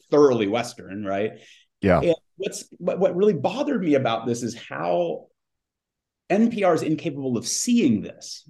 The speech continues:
Speaker 1: They're incapable of seeing that what they're doing is they're celebrating the fact that a young Muslim woman can only think of her experience in purely Western categories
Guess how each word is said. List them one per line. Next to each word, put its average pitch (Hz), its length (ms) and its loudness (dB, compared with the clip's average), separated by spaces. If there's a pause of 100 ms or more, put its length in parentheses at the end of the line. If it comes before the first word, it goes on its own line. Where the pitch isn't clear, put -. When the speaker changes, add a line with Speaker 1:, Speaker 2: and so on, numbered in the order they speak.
(160)
Speaker 1:
They're 180 140 0
incapable 208 540 0
of 123 100 -4
seeing 131 720 -4 (280)
that 135 280 -2
what 170 220 2
they're 151 240 0
doing 131 520 4
is 120 220 -4
they're 117 340 -2
celebrating 143 760 0
the 107 100 -4
fact 110 380 -10
that 113 100 -2
a 113 40 0
young 147 460 0
Muslim 120 480 0
woman 120 320 0
can 117 340 -4
only 180 500 2
think 139 260 -8
of 123 120 -6
her 123 140 -4
experience 113 680 -4
in 110 360 -4
purely 185 540 -2
Western 135 560 -4
categories 107 960 -8